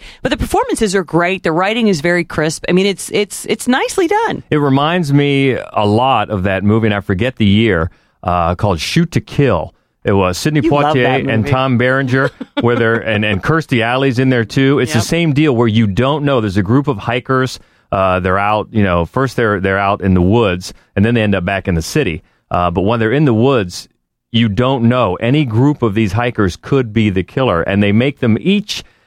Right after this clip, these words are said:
Speaker 2: seem a little sketchy
Speaker 1: Mm-hmm.
Speaker 2: every time. And one of the guys is, um, the, uh,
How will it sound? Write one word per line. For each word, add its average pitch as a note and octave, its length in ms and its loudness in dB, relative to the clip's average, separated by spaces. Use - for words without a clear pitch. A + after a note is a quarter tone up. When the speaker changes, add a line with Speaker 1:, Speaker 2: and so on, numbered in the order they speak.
Speaker 2:
seem A#3+ 380 2
a G#3+ 40 2
little F#3 200 2
sketchy F3+ 600 -2
Speaker 1:
Mm-hmm. - 80 2
Speaker 2:
every E3+ 280 2
time. D#3+ 420 0
And C#3 160 0
one F#3 120 2
of C#4 60 -4
the G#3 60 0
guys C3 460 0
is, B2+ 340 0
um, A#2 320 0
the, A2+ 320 2
uh, F#2+ 400 2